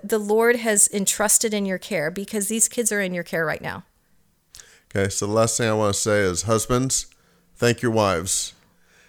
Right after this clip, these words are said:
Speaker 2: And wives, appreciate your husbands and try not to get <laughs> on each other's nerves.
Speaker 1: Well, we will address the, the husband and his leadership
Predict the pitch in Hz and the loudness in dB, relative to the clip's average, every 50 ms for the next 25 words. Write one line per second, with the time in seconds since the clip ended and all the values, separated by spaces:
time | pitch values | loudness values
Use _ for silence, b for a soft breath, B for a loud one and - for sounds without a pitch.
0 | b b - 90 92 92 95 101 101 104 104 101 95 101 - - - 110 104 - | b b -8 -6 -2 0 2 2 2 2 2 0 -2 -8 -8 -6 -6 -6 -6 -2
1 | - 113 95 82 113 107 110 104 95 92 - 95 85 82 82 - - - - b | -4 -4 -2 0 -2 2 2 2 0 0 -2 -4 -4 -4 -4 -6 -6 -8 -10 b
2 | b b b b b b b - 80 80 - 107 104 98 101 95 92 90 - - | b b b b b b b -10 -10 -8 -6 -4 -2 -2 0 -2 -2 -4 -4 -2
3 | 92 85 85 78 - - - _ _ _ _ _ _ _ _ _ _ _ _ _ | 0 0 0 0 -2 -6 -16 _ _ _ _ _ _ _ _ _ _ _ _ _
4 | 92 107 104 - - - 143 123 101 - - 101 - - - - - - - - | -4 -2 -2 -2 -2 -2 -2 -2 -2 -2 -4 -6 -6 -6 -12 -10 -10 -12 -8 -6
5 | 92 95 - - - - - 92 - - 87 95 92 - - - - - _ _ | -6 -6 -6 -6 -8 -6 -8 -8 -6 -2 -2 -4 -4 -4 -8 -10 -12 -12 _ _
6 | _ B B B B B B 139 B B B - 277 277 269 269 269 - - 247 | _ B B B B B B -12 B B B -2 0 2 2 2 0 0 -2 -8
7 | 302 302 294 302 330 349 349 330 294 247 254 247 240 233 233 226 - - 208 208 | -8 -8 -6 -4 -4 -2 -2 -2 -2 0 2 4 4 4 4 4 2 -2 -2 -2
8 | 220 220 220 214 214 208 208 202 190 - - - - - 202 208 208 202 208 226 | -2 -2 0 0 -2 -2 -2 -4 -6 -10 -12 -20 -16 -10 -4 -4 -4 -2 0 0
9 | 220 220 214 - - 220 214 208 202 196 196 190 196 185 - - _ _ _ _ | 2 4 2 2 2 2 0 0 0 0 -2 -4 -4 -4 -6 -8 _ _ _ _
10 | _ _ _ _ _ _ _ - _ - 214 208 208 202 214 208 208 - 214 208 | _ _ _ _ _ _ _ -20 _ -6 -4 -2 -2 0 0 0 0 0 0 0
11 | 208 202 196 185 175 - - 160 98 80 - - | 0 0 -2 0 0 0 0 0 -2 -6 -8 -16